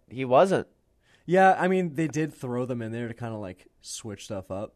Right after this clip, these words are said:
Speaker 1: Yeah.
Speaker 2: So, uh, but I love how his, his dad, <laughs> he keeps changing his dad's
Speaker 1: Yeah,
Speaker 2: profession.
Speaker 1: his dad was fucking a Renaissance man.
Speaker 2: His dad was
Speaker 1: He's
Speaker 2: a doctor, a
Speaker 1: fisherman,
Speaker 2: cook, a
Speaker 1: chef,
Speaker 2: fisherman. <laughs>
Speaker 1: doctor,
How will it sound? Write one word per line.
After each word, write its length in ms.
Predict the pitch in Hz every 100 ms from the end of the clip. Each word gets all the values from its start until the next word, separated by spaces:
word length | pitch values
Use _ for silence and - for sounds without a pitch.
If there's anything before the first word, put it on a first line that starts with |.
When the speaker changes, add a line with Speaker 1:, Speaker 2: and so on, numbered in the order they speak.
| -
Speaker 1:
Yeah. 320 | 120 117 104
Speaker 2:
So, 420 | 95 139 123 107
uh, 320 | - 104 101 -
but 160 | 127 131
I 80 |
love 420 | 120 113 120 120 _ - 123
how 420 | 113 110 104 107
his, 220 | 120 117 107
his 280 | 113 107
dad, 400 | 95 98 104 131 -
<laughs> 100 | _
he 120 | - 151
keeps 240 | 156 -
changing 360 | - 131 131 127
his 100 | 143
dad's 160 | -
Speaker 1:
Yeah, 80 | 208
Speaker 2:
profession. 380 | 147 - 240 180
Speaker 1:
his 80 | 202
dad 240 | 226 311
was 220 | 202 156
fucking 520 | - 196 - 175 139 - - - -
a 140 | 131
Renaissance 680 | 117 143 254 - 127 107 160
man. 360 | 110 107 107
Speaker 2:
His 100 | 170
dad 160 | 170 185
was 120 | 185
Speaker 1:
He's 100 | 147
Speaker 2:
a 40 |
doctor, 280 | 113 156 170
a 40 | 226
Speaker 1:
fisherman, 560 | 208 214 214 214 214
Speaker 2:
cook, 180 | 165 180
a 20 |
Speaker 1:
chef, 720 | 226 - 196 190 196 196 196
Speaker 2:
fisherman. 320 | - - - 143 _ _ _
<laughs> 300 | _ _ -
Speaker 1:
doctor, 960 | 175 185 160 139 165 160 156 156 156